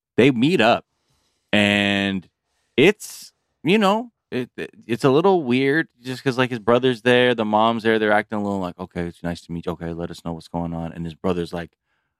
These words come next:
"Allow me to read from this official family decree that was drafted and agreed upon by the five members before you."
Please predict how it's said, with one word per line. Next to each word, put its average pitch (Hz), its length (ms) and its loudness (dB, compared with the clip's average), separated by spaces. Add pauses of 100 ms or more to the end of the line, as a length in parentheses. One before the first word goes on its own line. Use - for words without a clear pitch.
(100)
"Allow 117 320 4
me 117 140 0
to 95 140 -2
read 90 480 -4
from 95 180 -4
this 92 180 -2
official 92 460 -2
family 92 400 -2
decree 85 640 -4 (420)
that 95 120 2
was 87 140 -8
drafted 92 600 -2
and 98 140 -2
agreed 87 360 0
upon 80 540 -6
by 95 120 2
the 82 140 -4
five 90 400 2
members 80 580 -8
before 90 440 -4
you." 78 220 -20